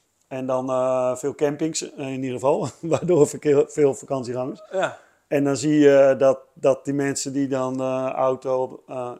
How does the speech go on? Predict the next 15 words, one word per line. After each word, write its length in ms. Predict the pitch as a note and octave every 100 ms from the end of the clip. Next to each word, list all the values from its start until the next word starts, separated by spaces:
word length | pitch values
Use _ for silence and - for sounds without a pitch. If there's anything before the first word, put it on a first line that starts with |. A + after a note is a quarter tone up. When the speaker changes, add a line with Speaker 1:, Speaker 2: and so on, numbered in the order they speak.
| -
Speaker 1:
de 240 | - B2 A#2+
auto 300 | B2 A#2 A#2+
op 60 |
de 60 | -
fiets, 260 | - F3+ -
de 120 | C3+
fiets 280 | - D3+ F3
op 100 | D3
de 60 |
auto, 460 | D3+ D#3 D#3+ C#3 C3
eh, 140 | B2+ - _
hebben, 340 | - C3 C3+ E3 _ _ _ _ _ _ _ _ _ _
ja, 220 | - C#3+
dat 220 | B2+ C#3
ze, 120 | -